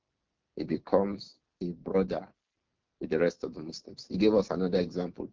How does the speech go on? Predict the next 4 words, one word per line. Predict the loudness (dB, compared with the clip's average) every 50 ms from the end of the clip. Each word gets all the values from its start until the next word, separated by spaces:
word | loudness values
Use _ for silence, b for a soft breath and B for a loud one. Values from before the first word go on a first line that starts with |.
| _ _ _ _ _ 4
وَأَلَّوْ | 4 6 6 6 6 6 6 6 6 8 8 8 8 8 6 4
اسْتَقَامُوا | 2 0 -4 -6 _ 0 0 0 0 2 4 6 8 8 8 8 6 4 2 2 2 0 0 -2 -4 0
عَلَى | 0 2 4 4 4 4 2 0 _ _ _ _ _ 0
الطَّرِيقَةِ. | 2 4 4 4 2 2 0 -2 -2 0 0 0 0 -2 -10 -12